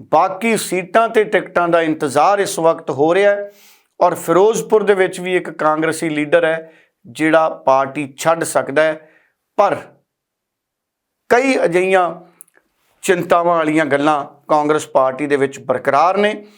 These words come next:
ਹਾਲਾਂਕਿ ਰਾਜਾ ਵੜਿੰਗ ਹੋਣਾ ਦੀ ਧਰਮ ਪਤਨੀ ਦੀ ਟਿਕਟ ਨਾ ਮਿਲਣਾ ਇਹ ਆਪਣੇ ਆਪ ਦੇ ਵਿੱਚ ਇੱਕ ਹੈਰਾਨੀਜਨਕ ਵਿਸ਼ਾ ਹੈ, ਕਿਉਂਕਿ ਰਾਜਾ ਵੜਿੰਗ ਦੀ ਧਰਮ ਪਤਨੀ ਇੱਕ ਮਜ਼ਬੂਤ ਕੈਂਡੀਡੇਟ ਦੇ ਤੌਰ ਤੇ ਉੱਭਰ ਰਹੇ ਸੀ।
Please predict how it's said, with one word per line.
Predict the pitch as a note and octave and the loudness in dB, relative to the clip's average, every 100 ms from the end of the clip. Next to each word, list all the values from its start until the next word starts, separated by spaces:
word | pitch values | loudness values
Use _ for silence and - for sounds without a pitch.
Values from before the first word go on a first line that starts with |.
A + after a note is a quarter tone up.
| _ _ - | _ _ -4
ਹਾਲਾਂਕਿ | D#3 E3 E3 F3 E3+ - _ - A#2+ | 0 0 -2 -8 -10 -18 _ -4 0
ਰਾਜਾ | D3+ G3+ A3+ | 2 4 4
ਵੜਿੰਗ | G#3 G#3 | 2 2
ਹੋਣਾ | F#3 F#3 | 0 0
ਦੀ | F3+ F3+ | 0 -2
ਧਰਮ | F3 D3+ E3 | 0 0 0
ਪਤਨੀ | E3+ E3+ E3+ E3+ | -2 -2 -2 -2
ਦੀ | E3+ | -4
ਟਿਕਟ | E3 D3+ E3 C#3+ | -6 -2 -2 0
ਨਾ | C#3 F#3 | 0 2
ਮਿਲਣਾ | G#3 F#3 D#3+ C#3 - - _ _ _ _ _ _ _ _ _ _ _ _ _ _ _ _ | 2 0 0 -2 -4 -18 _ _ _ _ _ _ _ _ _ _ _ _ _ _ _ _
ਇਹ | F3+ | 2
ਆਪਣੇ | E3+ E3+ G#3 G#3+ | 2 2 0 2
ਆਪ | G3+ G3 | 0 0
ਦੇ | F#3 | -2
ਵਿੱਚ | F3+ F3+ | -2 -4
ਇੱਕ | - | -8
ਹੈਰਾਨੀਜਨਕ | C#3+ C3+ D3+ F3+ E3+ D#3+ D#3+ | -4 -2 0 0 0 -2 -4
ਵਿਸ਼ਾ | C3+ C#3+ F3 | -6 0 0
ਹੈ, | F#3+ | 0
ਕਿਉਂਕਿ | F3+ E3+ F#3 | -4 -6 0
ਰਾਜਾ | C3+ D3 F3+ | 0 2 2
ਵੜਿੰਗ | F3 E3+ E3 | 2 0 -2
ਦੀ | |
ਧਰਮ | E3 C#3+ D3 | -2 -2 0
ਪਤਨੀ | D#3 C#3 F3 F#3+ | -4 -4 -4 -6
ਇੱਕ | F3+ | -4
ਮਜ਼ਬੂਤ | D3+ D3 C3 D#3+ A#3+ B3+ | -4 -4 -4 0 0 0
ਕੈਂਡੀਡੇਟ | - F#3 F#3 F3 F3 D#3 | -2 -2 -2 -2 -2 0
ਦੇ | E3 | -2
ਤੌਰ | E3 D3 C#3+ | 2 0 0
ਤੇ | D#3+ | -2
ਉੱਭਰ | D#3 F#3 | 0 0
ਰਹੇ | F#3 F#3+ | 2 0
ਸੀ। | F#3+ A3 A3+ | 0 -6 -8